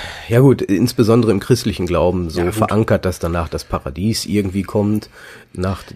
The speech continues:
Speaker 2: Ja gut, aber selbst sehr viele
Speaker 1: aber
Speaker 2: nichtchristliche Menschen glauben auch, dass sie an ihre Verwandten wiedersehen und so und bla bla bla. Wird von Susi aber, die eindeutig tot war,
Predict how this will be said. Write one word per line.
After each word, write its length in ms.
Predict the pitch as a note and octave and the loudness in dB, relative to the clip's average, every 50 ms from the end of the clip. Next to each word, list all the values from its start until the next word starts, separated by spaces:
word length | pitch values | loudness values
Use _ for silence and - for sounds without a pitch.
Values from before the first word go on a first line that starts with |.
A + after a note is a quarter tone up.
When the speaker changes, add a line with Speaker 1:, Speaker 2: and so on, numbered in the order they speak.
| - - | -2 2
Speaker 2:
Ja 80 | C#3+ | 4
gut, 100 | D#3+ E3+ | 6 6
aber 100 | E3 D#3 | 6 6
selbst 260 | C#3 D3+ E3 - - - | 6 6 4 2 2 2
sehr 100 | D3 D3+ | 2 4
viele 140 | E3 D3 D3 | 4 4 4
Speaker 1:
aber 60 | C#3+ | 4
Speaker 2:
nichtchristliche 520 | D3+ F#3 - - - F#3+ - - D#3+ - | 4 2 0 0 -4 -4 -2 -2 -4 -2
Menschen 220 | D3+ C#3+ C#3+ C#3+ B2+ | -2 -2 -2 0 2
glauben 180 | A#2+ A#2+ A#2+ | 4 4 4
auch, 140 | G2+ B2 A#2 | 2 0 -4
dass 140 | - A#2 - | -4 -4 -4
sie 140 | B2+ A#2+ A#2+ | 0 0 0
an 120 | A#2 A2 | 0 0
ihre 180 | A#2+ A#2 A2 A2+ | -2 -2 -2 -2
Verwandten 420 | - B2+ A2+ A#2+ C3+ C3 - B2+ A#2 | -2 0 0 0 0 0 -2 -2 0
wiedersehen 420 | A#2 A2+ A2+ G#2+ G2+ G#2+ G#2+ G#2 | 2 2 2 2 2 0 -2 -2
und 160 | F#2+ G#2 G#2 | -4 -6 -6
so 200 | - G#2+ G#2 G#2 | -4 -4 -2 -4
und 140 | F#2 G2 G2 | -4 -6 -10
bla 140 | - G3 F#2+ | -10 -10 -10
bla 100 | - F#2 | -8 -6
bla. 240 | - A#2+ D3+ E3 E3 - - - - - - - | -2 0 0 0 -2 -4 -16 -18 -18 -14 -4 0
Wird 120 | C#3+ D3+ - | 0 2 2
von 200 | - C#3+ B2+ A#2 | 2 -2 -2 0
Susi 320 | - D#3+ F#3 F#3+ G#3 F#3+ | 2 2 4 4 4 4
aber, 340 | C3 D3 D#3+ D#3 D3+ D3+ D3+ - _ _ _ - - | 6 6 6 6 4 2 -2 -6 _ _ _ -4 -2
die 120 | B2 - | 0 0
eindeutig 680 | - A2+ B2 C3 C3+ B2 B2 A#2 A#2 A#2+ A#2 C#3+ - - | 2 2 2 4 4 6 6 6 6 4 2 -2 -8 -4
tot 280 | - A#2 G#2 G#2 - | -4 -2 -2 -2 -2
war, 360 | B2 D3 F3 D#3+ C#3 E3+ - | 0 2 4 4 4 2 0